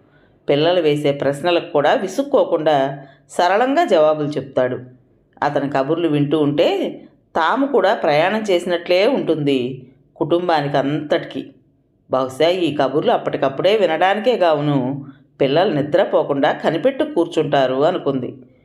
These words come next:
సుశీల ఈ విషయాలన్నీ సమాలోచించుకుంటూ కూర్చుంటే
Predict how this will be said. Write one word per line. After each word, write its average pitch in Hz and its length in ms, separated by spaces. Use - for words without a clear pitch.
సుశీల 247 440
ఈ 214 160
విషయాలన్నీ 185 760
సమాలోచించుకుంటూ 175 1120
కూర్చుంటే 170 840